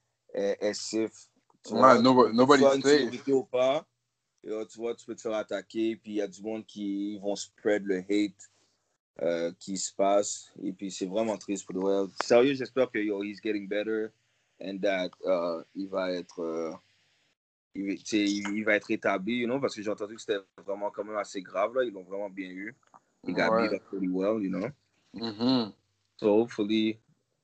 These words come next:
Speaker 1: um, things will get better, better.
Speaker 2: Ouais,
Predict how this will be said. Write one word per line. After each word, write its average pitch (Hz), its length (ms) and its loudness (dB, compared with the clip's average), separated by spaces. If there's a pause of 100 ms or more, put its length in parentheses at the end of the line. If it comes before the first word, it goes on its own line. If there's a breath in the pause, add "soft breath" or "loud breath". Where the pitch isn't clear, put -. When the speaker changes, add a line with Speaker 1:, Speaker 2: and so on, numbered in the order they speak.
Speaker 1:
um, 90 320 -10
things 101 220 -4
will 95 100 -2
get 92 200 0
better, 92 260 0
better. 90 320 -4 (1120)
Speaker 2:
Ouais, 127 280 2